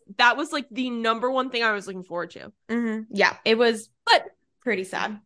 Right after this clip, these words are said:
Speaker 2: But
Speaker 1: Texas Chainsaw had a facade.
Speaker 2: Yeah. It sure
Speaker 1: That was
Speaker 2: did.
Speaker 1: the whole gas station.
Speaker 2: Yeah.
Speaker 1: And it was so cool.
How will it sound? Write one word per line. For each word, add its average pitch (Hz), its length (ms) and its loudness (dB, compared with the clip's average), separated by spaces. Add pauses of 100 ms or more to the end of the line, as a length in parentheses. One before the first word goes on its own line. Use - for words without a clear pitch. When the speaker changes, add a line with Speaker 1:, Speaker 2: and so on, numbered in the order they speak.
Speaker 2:
But 262 260 4 (200)
Speaker 1:
Texas 415 440 0
Chainsaw 403 440 4
had 269 140 6
a 294 60 4
facade. 233 640 6 (560)
Speaker 2:
Yeah. 208 300 6 (580)
It 190 160 2
sure 320 100 6
Speaker 1:
That 320 60 4
was 320 80 0
Speaker 2:
did. 190 100 4
Speaker 1:
the 190 100 4
whole 285 120 4
gas 392 360 4
station. 220 640 -4
Speaker 2:
Yeah. 220 120 -2
Speaker 1:
And 254 100 2
it 294 100 4
was 311 180 -4
so 277 360 4
cool. 269 580 -2